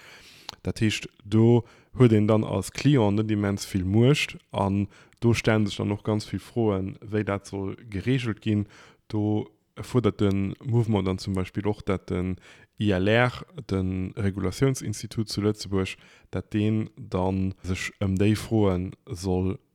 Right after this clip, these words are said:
kümmern. Stellt sich natürlich dann auch froh vom Preis. Es hat dann auch so eine Aufgabe, die die öffentliche Hand einfach muss überholen, so wie Wasser oder Strom, aber wo ihn dann in echter soziale Preis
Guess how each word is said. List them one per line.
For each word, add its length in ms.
kümmern. 580
Stellt 300
sich 100
natürlich 300
dann 140
auch 140
froh 280
vom 540
Preis. 640
Es 200
hat 280
dann 140
auch 180
so 140
eine 440
Aufgabe, 680
die 240
die 80
öffentliche 400
Hand 220
einfach 240
muss 240
überholen, 640
so 220
wie 120
Wasser 440
oder 240
Strom, 400
aber 200
wo 100
ihn 160
dann 300
in 300
echter 320
soziale 540
Preis 560